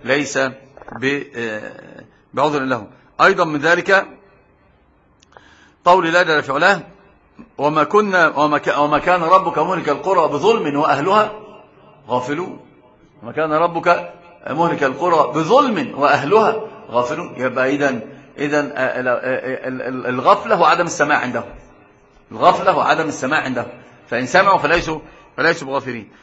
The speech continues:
وأيضًا في الآية الأخرى قال الله جل في علاه: "وما كان ربك مهلك القرى حتى يبعث في أمها رسولا، قال يتلو عليهم آياتنا". وهنا، هنا من، من وجهين: الوجه الأول رسولا،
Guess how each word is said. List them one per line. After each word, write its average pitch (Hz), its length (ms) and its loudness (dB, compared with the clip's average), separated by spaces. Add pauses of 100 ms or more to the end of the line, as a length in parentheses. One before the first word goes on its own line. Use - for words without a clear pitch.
(160)
وأيضًا 170 360 2
في 135 260 -2
الآية 151 220 2
الأخرى 196 460 0 (280)
قال 165 160 2
الله 160 220 0
جل 147 140 -2
في 139 100 -6
علاه: 185 240 2 (240)
"وما 143 300 2
كان 175 440 2 (140)
ربك 156 380 -2
مهلك 160 360 -2
القرى 151 340 0
حتى 147 400 -2
يبعث 139 300 -2
في 151 180 -6
أمها 196 540 -2 (520)
رسولا، 131 720 -2 (280)
قال 190 340 2 (240)
يتلو 165 300 2
عليهم 143 420 -2
آياتنا". 120 460 -4 (1300)
وهنا، 131 500 -2
هنا 143 420 -2
من، 127 200 -6
من 127 140 -4
وجهين: 127 520 -2 (320)
الوجه 139 180 0
الأول 160 280 4
رسولا، 190 540 2